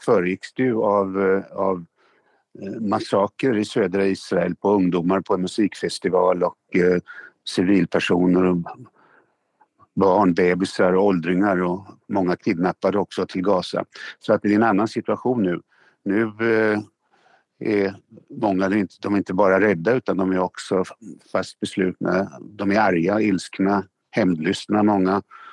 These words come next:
Och alla säger att, eh, nästan genomgående att det måste bli ett slut på det där och alla är för en, eh, israelisk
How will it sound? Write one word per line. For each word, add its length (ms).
Och 240
alla 180
säger 360
att, 420
eh, 220
nästan 300
genomgående 580
att 100
det 80
måste 300
bli 120
ett 100
slut 300
på 60
det 100
där 200
och 260
alla 240
är 220
för 340
en, 260
eh, 280
israelisk 760